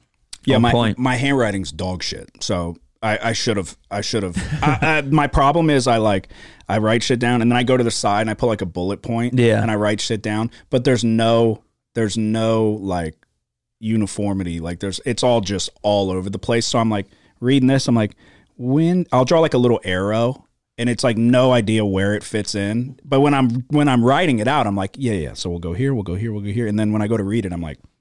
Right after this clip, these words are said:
Speaker 1: <laughs> "Nah, I don't fucking know." Um, so, yeah, the, like I talked about with the rebound battle, it was, again,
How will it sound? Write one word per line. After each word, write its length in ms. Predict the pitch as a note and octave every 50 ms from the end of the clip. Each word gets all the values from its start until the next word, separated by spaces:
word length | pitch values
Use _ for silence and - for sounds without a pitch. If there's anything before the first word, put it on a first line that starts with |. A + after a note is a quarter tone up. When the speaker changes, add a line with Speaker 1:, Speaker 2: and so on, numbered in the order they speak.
| _ _ _ _ _ _ _
Speaker 1:
<laughs> 0 | - - - - - - A3+ - - C#4+ - - - G#3
"Nah, 160 | G#2 G#2 G#2+
I 40 | A2
don't 100 | A2 G#2
fucking 340 | - - A2+ G#2+ - A2+ A2
know." 240 | A2 A#2 A#2 G#2+ G2 - - - - - - - - - -
Um, 640 | - A#2+ C3+ C#3 C3+ C3 B2 A#2+ A2+ G2+ F#2+ F#2+ - _ _ _ _ _ _ _ _ _ - - _ _ _ _ _ _ _ _ _ _ _ _ _ _ _ _ _ _ _ _ _ _ - -
so, 140 | - - D#3
yeah, 220 | D3+ D3 A#2+ G2
the, 180 | F#2+ A2+ C3 C3 A#2
like 180 | C#3+ C#3+ C3+ C3
I 40 |
talked 240 | B2+ - D3 C#3 -
about 120 | D3 B2+ A#2+
with 120 | A2+ -
the 60 | A#2
rebound 380 | G#2+ A2+ A#2+ A2 A#2 A2 G#2+ G2
battle, 360 | G#2 G2 F#2+ F2+ E2+ E2 - - - - _ _ _ _ _ _ _ -
it 200 | A#2+ B2 B2 F#2
was, 840 | A2+ A#2+ A#2+ A#2+ A#2 A2+ A2+ A2 A2 A2 G#2+ G#2 G2 - - - - _ _ _ _ _ _ _ _ _ _ _ _ _ _ _ _ _ _ _ -
again, 440 | G2 F2+ E2+ F#2+ E2+ C2+ C#2+ D#2+